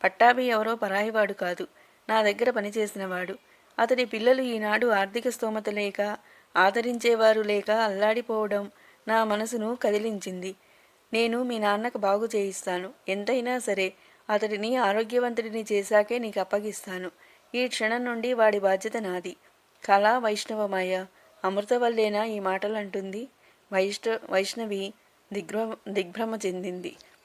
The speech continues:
ఎందుకలా వెర్రిదానిలా చూస్తావు? నేను తమాషా చేయటం లేదు. ఈ క్షణం నుండి మీ కన్నా నావాడు, వాడి బాధ్యత నాది.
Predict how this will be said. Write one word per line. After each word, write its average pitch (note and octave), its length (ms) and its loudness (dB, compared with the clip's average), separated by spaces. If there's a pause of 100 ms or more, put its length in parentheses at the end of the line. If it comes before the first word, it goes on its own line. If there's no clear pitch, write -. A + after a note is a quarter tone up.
(280)
ఎందుకలా B3 480 0
వెర్రిదానిలా A3+ 760 2
చూస్తావు? G3+ 540 0 (300)
నేను G#3+ 320 -2
తమాషా A3 480 4
చేయటం G#3+ 500 2
లేదు. F3 280 -2 (460)
ఈ B3+ 160 4
క్షణం A#3 380 4
నుండి A#3+ 300 -2
మీ G#3+ 160 -2
కన్నా G#3 380 4
నావాడు, F#3+ 500 2 (380)
వాడి G#3+ 220 10
బాధ్యత G3+ 420 4
నాది. G3 460 0